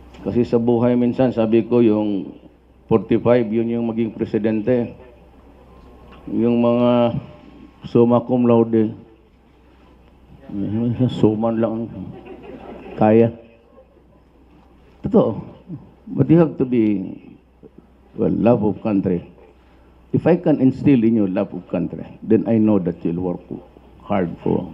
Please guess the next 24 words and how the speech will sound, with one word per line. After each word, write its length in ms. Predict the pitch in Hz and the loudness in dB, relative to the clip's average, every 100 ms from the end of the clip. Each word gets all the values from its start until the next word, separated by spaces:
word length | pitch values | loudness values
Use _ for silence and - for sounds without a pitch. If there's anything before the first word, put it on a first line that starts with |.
| - | -4
for 80 | 101 | -2
the 120 | 131 | 0
benefit 460 | 151 202 - 104 - | 0 0 0 -6 -8
of 100 | - | -10
the 60 | - | -10
people. 320 | - - 87 87 - - - - - - - - - - - - - - - | -12 -10 -16 -16 -20 -20 -20 -20 -20 -20 -20 -20 -20 -20 -20 -20 -20 -18 -4
Hindi 160 | 101 117 | 0 2
ako 400 | 127 127 139 123 | 2 2 0 0
nagpapakorne, 720 | 120 123 113 127 117 113 104 | -4 -4 -2 0 2 0 -4
sabi 320 | 113 101 104 | -4 -2 -2
ko. 220 | 98 95 87 95 | -4 -8 -10 -6
That's 240 | 104 98 - | -6 -6 -6
the, 140 | - 101 | -4 0
that's, 260 | 113 113 - - - 104 110 | 0 -2 -8 -12 -12 -8 -2
that's 180 | 123 - | -2 0
the 80 | 117 | 0
drill. 560 | 113 101 165 135 95 87 _ _ _ _ _ _ _ _ | 0 2 2 2 -2 -10 _ _ _ _ _ _ _ _
That's 180 | 110 107 | -4 -2
the 120 | 95 | -2
drill. 360 | 92 95 80 82 - - - - - - - | -2 0 -2 -6 -12 -20 -20 -20 -20 -20 -4
You 160 | 131 147 | 2 4
must 300 | 151 147 127 | 4 0 0
be 100 | 131 | 0
willing 640 | 123 143 127 120 113 104 | 4 4 2 -2 -8 -12